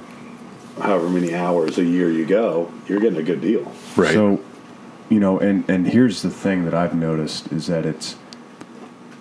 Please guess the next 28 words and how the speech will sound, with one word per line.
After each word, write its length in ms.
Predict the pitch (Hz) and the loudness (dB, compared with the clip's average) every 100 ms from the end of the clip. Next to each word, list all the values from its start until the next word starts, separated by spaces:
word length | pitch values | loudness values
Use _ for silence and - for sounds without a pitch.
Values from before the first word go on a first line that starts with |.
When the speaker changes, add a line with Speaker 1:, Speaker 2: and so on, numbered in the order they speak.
| - - - - - - | -20 -20 -20 -20 -18 0
Speaker 3:
the 120 | 104 | 0
subject 640 | - 110 104 95 101 85 - - | 2 2 2 4 2 0 -6 -2
of 520 | 95 90 80 - - - - - | 0 0 -2 -10 -14 -18 -18 -14
the 100 | - 85 | -8 -6
photographs 680 | - 92 87 90 87 85 95 | -2 -2 -2 -2 -2 -2 -2
might 260 | 87 85 | -2 -2
be 180 | 87 82 | -2 -2
considered 520 | - 82 - 90 85 | -4 -10 -4 -2 -2
the 100 | 76 | -2
influencer, 640 | 80 85 - 92 87 - 85 | -4 -4 -2 0 0 -2 -2
but 120 | 85 | -2
it's 120 | - | 0
really 300 | 95 123 104 | 2 4 4
all 180 | 85 82 | 2 0
about 360 | 80 82 80 - | 0 -2 -2 -2
the 180 | 90 80 | -2 -2
person 500 | - 92 - 76 78 | -2 -2 -2 -6 -6
taking 360 | - 90 - - | -4 -6 -4 -6
the 60 | - | -8
photos. 640 | - 65 - - - - | -8 -8 -8 -12 -14 -4
The, 120 | 95 | -2
the 220 | 76 - - | -2 -6 -10
photographers 880 | - - 107 113 92 - 87 78 85 | -8 -2 0 0 -2 -2 -4 -2 -4
and 100 | 78 | -4
the 60 | |
marketers 600 | 82 87 - 80 76 76 | -2 -2 -4 -6 -6 -8
are 220 | - 82 78 | -6 -6 -4
the, 220 | 78 | -4